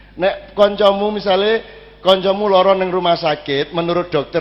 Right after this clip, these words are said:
mau, "Wah, niki pun angel niki, Mas. Niki ketoke mung rong-rong sasi niki," jare dokter. Terus kowe saking jujure, "Piye, apik ya, wis lumayan sih rong sasi kok kowe ya." "Sip ya, wis,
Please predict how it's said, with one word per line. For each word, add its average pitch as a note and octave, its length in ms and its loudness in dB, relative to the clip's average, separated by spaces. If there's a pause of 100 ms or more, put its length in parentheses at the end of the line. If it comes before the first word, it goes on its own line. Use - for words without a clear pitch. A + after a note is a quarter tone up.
mau, D3+ 160 0
"Wah, D3 160 0
niki C3 240 -8
pun C#3 240 -6
angel B2+ 320 -4
niki, A#2 240 -8
Mas. A2 400 -6
Niki A2+ 240 -12
ketoke A#2+ 320 -6
mung B2+ 160 -6
rong-rong A2+ 400 -6
sasi G#2 480 -8
niki," G2 400 -10 (240)
jare B2+ 240 -4
dokter. A#2 400 -6 (240)
Terus F#3 240 -2
kowe F3+ 320 2
saking E3+ 320 -2
jujure, E3 560 -4 (480)
"Piye, B2+ 240 -4
apik B2 240 -6
ya, A#2 160 -2
wis - 240 -10
lumayan C#3 480 0
sih D3+ 80 -6
rong C3 160 0
sasi B2 320 -4
kok G#2 80 -4
kowe G#2+ 160 -4
ya." G2 160 -4 (1400)
"Sip D3+ 160 -4
ya, C#3+ 160 4
wis, D#3 80 -4